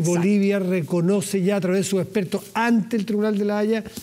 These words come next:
Speaker 2: de que no hay tal diferencia de cursos de agua y que Chile tiene derechos a las aguas que hoy
Speaker 1: Claro.
Speaker 2: día goza?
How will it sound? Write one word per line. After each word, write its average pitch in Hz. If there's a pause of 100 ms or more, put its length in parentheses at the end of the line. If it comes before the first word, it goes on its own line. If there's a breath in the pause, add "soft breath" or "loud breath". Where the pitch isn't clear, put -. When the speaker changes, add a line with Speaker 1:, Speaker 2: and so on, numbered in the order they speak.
(240 loud breath)
Speaker 2:
de 156
que 185
no 170
hay 240
tal 214
diferencia 190
de 165
cursos 160
de 180
agua 190
y 180
que 139
Chile 190
tiene 185
derechos 185
a 175
las 170
aguas 165
que 180
hoy 185
Speaker 1:
Claro. 151
Speaker 2:
día 175
goza? 170